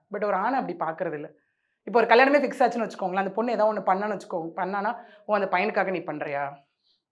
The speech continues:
இதே ஒண்ணும் இல்ல, ஒரு மேரேஜ் ஃபிக்ஸ் ஆச்சுன்னு வச்சுக்கோங்களேன், அந்த ஆண் வெயிட் ரெடியூஸ் பண்றாங்க, பெண்ணும் வெயிட் ரெடியூஸ் பண்றாங்கன்னா, ஆணை ஒண்ணும் கேள்வி கேட்க மாட்டாங்க, பெண்ணை கேட்பாங்க.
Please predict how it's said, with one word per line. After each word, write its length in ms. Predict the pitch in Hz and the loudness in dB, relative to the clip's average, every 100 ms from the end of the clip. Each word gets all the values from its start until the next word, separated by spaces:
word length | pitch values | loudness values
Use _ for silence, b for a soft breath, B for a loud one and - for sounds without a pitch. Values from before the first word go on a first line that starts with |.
| - - _ _ _ _ _ - | -20 -20 _ _ _ _ _ -4
இதே 200 | 247 330 | 4 6
ஒண்ணும் 240 | 269 294 | 6 6
இல்ல, 140 | 262 | 6
ஒரு 120 | 214 208 | 6 8
மேரேஜ் 320 | 226 311 285 | 8 8 4
ஃபிக்ஸ் 220 | 240 - | 0 2
ஆச்சுன்னு 260 | 247 247 233 | 4 2 -2
வச்சுக்கோங்களேன், 520 | 190 170 180 175 - | -4 0 2 0 -4
அந்த 200 | 180 208 | -2 4
ஆண் 200 | 202 277 | 6 6
வெயிட் 220 | 247 247 | 4 4
ரெடியூஸ் 280 | 247 240 233 | 4 2 2
பண்றாங்க, 320 | 226 220 233 | 2 4 4
பெண்ணும் 260 | 247 233 247 | 4 2 2
வெயிட் 180 | 208 202 | 2 2
ரெடியூஸ் 260 | 208 202 | 0 0
பண்றாங்கன்னா, 200 | 202 196 | -2 0
ஆணை 300 | 226 202 240 | 0 0 0
ஒண்ணும் 160 | 208 208 | -2 -2
கேள்வி 200 | 185 185 | -2 -4
கேட்க 240 | 170 165 | -6 -6
மாட்டாங்க, 140 | 160 160 | -6 -4
பெண்ணை 260 | 190 202 180 | -2 -2 -4
கேட்பாங்க. 380 | 170 156 147 | -6 -10 -12